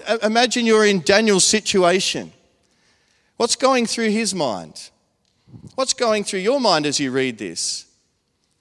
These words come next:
How could an enemy pagan nation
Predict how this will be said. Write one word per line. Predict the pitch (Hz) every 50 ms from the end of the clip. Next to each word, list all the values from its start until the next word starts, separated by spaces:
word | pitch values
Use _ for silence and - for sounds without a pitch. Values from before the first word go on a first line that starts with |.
| _ _ _ _ _ _
How | - 214 254 285 269
could | - - 247 226 202 180 - -
an | 151 147 147 - - _ _ - 139 -
enemy | 214 240 262 269 262 262 254 240
pagan | - _ - - 202 208 208 208 180 208 190 185 165
nation | 160 160 170 185 175 - - 117 113 143 185 180